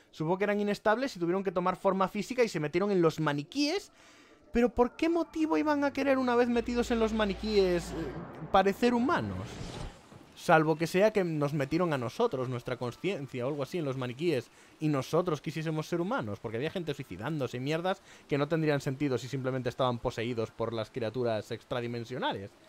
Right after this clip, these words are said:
Estoy, mm, loquísimo ahora mismo. No,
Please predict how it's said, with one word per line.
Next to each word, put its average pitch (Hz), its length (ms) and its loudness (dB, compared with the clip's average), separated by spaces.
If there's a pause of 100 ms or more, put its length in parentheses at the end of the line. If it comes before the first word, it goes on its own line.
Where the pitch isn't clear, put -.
(460)
Estoy, 233 760 6
mm, 185 460 0
loquísimo 175 460 2
ahora 123 120 -2
mismo. 110 440 -6
No, 135 840 -2